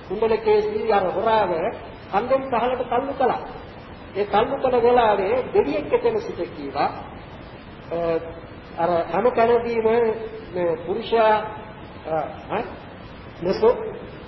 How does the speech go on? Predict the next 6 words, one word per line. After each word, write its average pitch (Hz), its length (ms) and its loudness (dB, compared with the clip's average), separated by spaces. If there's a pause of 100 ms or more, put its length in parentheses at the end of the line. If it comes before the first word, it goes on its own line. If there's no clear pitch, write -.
(680)
නසෝ 208 300 2
සබ්බේසු 214 580 4
කාලේසු, 440 520 0
නසෝ 233 300 0
සබ්බේසු 226 520 0
කාලේසු. 214 560 0